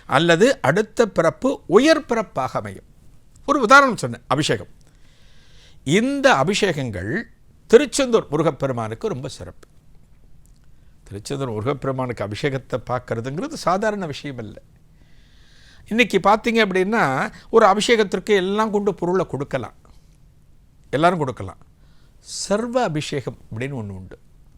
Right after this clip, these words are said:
சர்வ அபிஷேகம்னா, "ஒரே ஆசாமி, நான் எல்லாத்தையும் எடுத்து பண்றேன், எனக்கு ஒரு நேர்த்தி கடன் இருக்கு, நானே எல்லா அபிஷேகத்தையும் பண்றேன்னு" சொல்றது சர்வ அபிஷேகம்னு சொல்லுவாங்க. ஒரு அன்பர் ஒரு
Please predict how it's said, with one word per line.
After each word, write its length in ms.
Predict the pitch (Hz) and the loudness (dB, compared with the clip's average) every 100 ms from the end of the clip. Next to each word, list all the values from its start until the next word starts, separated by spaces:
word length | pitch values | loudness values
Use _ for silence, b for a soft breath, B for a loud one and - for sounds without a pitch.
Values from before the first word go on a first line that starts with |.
| - _ - - b b b | -20 _ -20 -20 b b b
சர்வ 480 | - 196 240 262 | -2 0 2 2
அபிஷேகம்னா, 540 | 190 160 147 147 196 214 | 2 -2 -2 -4 -4 -4
"ஒரே 240 | 131 143 | -4 -2
ஆசாமி, 600 | 202 160 - 131 151 208 B B - | -2 -2 -4 -6 -6 -10 B B -8
நான் 160 | 113 | -6
எல்லாத்தையும் 680 | 110 127 - 160 151 123 110 b b | -4 -6 -6 -6 -6 -6 -10 b b
எடுத்து 280 | 123 139 143 | -6 -4 -6
பண்றேன், 420 | 120 107 110 117 b b | -8 -6 -8 -8 b b
எனக்கு 300 | 110 113 - | -10 -8 -6
ஒரு 160 | 107 101 | -8 -8
நேர்த்தி 440 | 107 139 170 - 160 | -6 -4 -4 -8 -6
கடன் 280 | 123 107 101 | -6 -6 -8
இருக்கு, 420 | 95 - 104 107 - - b b b - | -12 -10 -10 -10 -18 -20 b b b -8
நானே 340 | 127 151 208 | -6 -4 -4
எல்லா 360 | 113 117 120 107 | -4 -4 -6 -6
அபிஷேகத்தையும் 760 | 110 143 131 127 131 127 117 - | -8 -8 -8 -8 -8 -8 -8 -10
பண்றேன்னு" 500 | 113 107 120 127 123 | -8 -6 -4 -2 -4
சொல்றது 460 | - 110 131 381 | -4 -6 -4 -6
சர்வ 500 | - - 202 220 226 | -8 -2 0 2 0
அபிஷேகம்னு 440 | 139 131 120 101 117 | 0 -4 -6 -6 -10
சொல்லுவாங்க. 520 | - 101 92 85 - - - - - - b b b b b b | -12 -12 -14 -16 -20 -20 -20 -20 -20 -20 b b b b b b
ஒரு 200 | 214 233 | 4 6
அன்பர் 440 | 175 220 247 254 - | 6 4 4 4 0
ஒரு 180 | 165 | 0